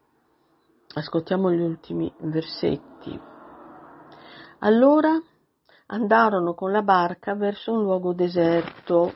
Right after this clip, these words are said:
in disparte. Molti però li videro partire e capirono,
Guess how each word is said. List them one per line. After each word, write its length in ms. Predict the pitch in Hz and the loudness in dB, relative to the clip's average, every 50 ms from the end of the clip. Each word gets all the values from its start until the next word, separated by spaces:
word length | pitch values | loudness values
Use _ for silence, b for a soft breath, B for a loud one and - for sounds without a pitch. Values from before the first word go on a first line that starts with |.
| - - - | -10 -10 -6
in 240 | 180 180 180 175 170 | -4 -2 -2 -2 -2
disparte. 1160 | 165 170 - - - - - 160 151 147 143 143 147 - _ _ - 156 156 147 - - _ _ _ _ _ B B B B B B B B B _ | -4 -6 -8 -10 -18 -10 -6 -4 -4 -2 -4 -4 -8 -10 _ _ -2 0 0 0 0 -4 _ _ _ _ _ B B B B B B B B B _
Molti 460 | - 208 233 269 294 277 285 233 202 | 2 4 6 6 6 4 2 -2 -6
però 300 | - 190 190 208 226 233 | -4 -2 0 0 0 2
li 120 | 220 202 | 0 0
videro 460 | 185 185 185 175 180 180 170 170 170 170 | 0 -2 -2 -2 -2 -2 -2 -2 -4 -4
partire 760 | - 220 233 262 _ _ - 180 170 170 170 175 180 190 | -6 -6 -6 -8 _ _ -8 -4 -2 -2 -2 0 0 -2
e 60 | 185 185 | -4 -4
capirono, 920 | - 196 185 - - 185 170 160 160 160 160 160 160 160 165 - - _ | -6 -10 -10 -8 -6 -4 -2 -2 -2 -2 -2 -2 -2 -2 -2 -4 -6 _